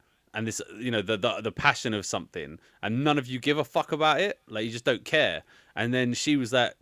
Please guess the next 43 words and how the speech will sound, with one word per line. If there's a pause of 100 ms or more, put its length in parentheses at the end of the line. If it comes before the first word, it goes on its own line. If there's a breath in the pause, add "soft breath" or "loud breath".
there
saying,
"I
do
care. (180)
You
don't
care. (200 soft breath)
Make
me
something
I
love,
and
I'll
tell
you."
And
then
she
ate
it,
and
she
loved
it. (540)
And
then
she
was
like,
"Right, (100)
now
let
me
go."
And
he
was
like,
"Yeah,
all
right,